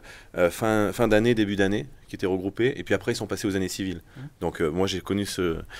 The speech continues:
Speaker 1: ce changement-là, et j'ai eu la chance, du coup, de faire trois ans avec Armand. Euh, il m'a donné confiance en moi, dans mes capacités. Euh, il m'a aussi appris qu'on apprenait de ses erreurs, et que,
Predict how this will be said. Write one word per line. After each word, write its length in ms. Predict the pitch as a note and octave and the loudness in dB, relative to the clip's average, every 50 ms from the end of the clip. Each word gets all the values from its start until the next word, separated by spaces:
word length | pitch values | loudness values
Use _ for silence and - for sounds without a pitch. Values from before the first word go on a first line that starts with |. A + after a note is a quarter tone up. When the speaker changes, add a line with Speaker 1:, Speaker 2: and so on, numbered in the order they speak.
| - - | -16 -14
Speaker 1:
ce 120 | - - F#2 | -6 -6 -4
changement-là, 600 | - - G2 F2 F#2+ F#2 F#2 G2 G#2+ B2+ B2+ A#2 | 0 0 2 2 4 4 6 6 6 6 6 6
et 80 | G#2 F2+ | 4 4
j'ai 100 | F#2 F#2 | 4 4
eu 40 | |
la 100 | E2+ F2+ | 4 4
chance, 180 | - - B2+ A#2+ | 4 6 4 4
du 100 | G#2+ A2 | 4 2
coup, 120 | - - | -2 -2
de 60 | A2 - | -4 -4
faire 120 | - G2+ | -4 -6
trois 260 | - - - G2 F#2 | -4 0 0 0 2
ans 60 | F#2+ | 2
avec 220 | F#2 F2+ E2+ - - | 0 -2 -2 -2 -2
Armand. 260 | E2 E2+ F#2 A#2 B2 - - - - - - - - - _ - | 0 0 0 -2 -4 -6 -14 -16 -16 -14 -14 -16 -16 -18 _ -8
Euh, 380 | - E2+ E2 D#2+ D#2 C#2+ D2 - | -4 -2 0 0 0 0 0 0
il 80 | - F2+ | 0 2
m'a 100 | F#2 F2+ | 2 4
donné 200 | E2+ G#2 A#2+ B2 | 6 6 4 4
confiance 340 | - C3 - A#2 G#2 - - | 4 2 0 0 -2 2 2
en 60 | G2 | 2
moi, 180 | F#2+ F#2 G2 | 4 4 4
dans 120 | A2 G#2 F2+ | 4 4 2
mes 80 | F2 | 2
capacités. 680 | E2 - F2 - F#2+ - - G2+ F#2+ - F2+ F#2+ A#2 A#2+ - - - - - - - - - - | 2 0 2 2 2 0 0 -4 0 2 2 2 2 0 -6 -14 -18 -16 -18 -18 -20 -16 -6 -2
Euh, 260 | F2 E2 D#2+ D2+ D2+ D#2 | 0 0 2 2 2 2
il 80 | F2+ | 2
m'a 260 | F2+ F2 E2+ E2 E2 E2+ | 4 4 6 6 6 4
aussi 220 | F2+ F#2 - - | 4 2 4 4
appris 240 | A2+ G2 - - A#2+ | 4 4 4 0 -2
qu'on 260 | - - G2+ F#2+ F2+ | 0 2 2 4 4
apprenait 260 | G2+ G2+ - A2 G#2+ G2 | 4 2 4 2 2 2
de 40 | - | 2
ses 140 | G2+ G2 | 2 2
erreurs, 220 | G2+ F#2 F2+ G#2 B2 - - - - - - - - | 2 2 2 0 -4 -8 -20 -20 -20 -20 -20 -10 -6
et 100 | - F2 | -6 -4
que, 380 | - - F#2 F2+ E2+ E2 D#2+ | 0 2 4 4 4 4 0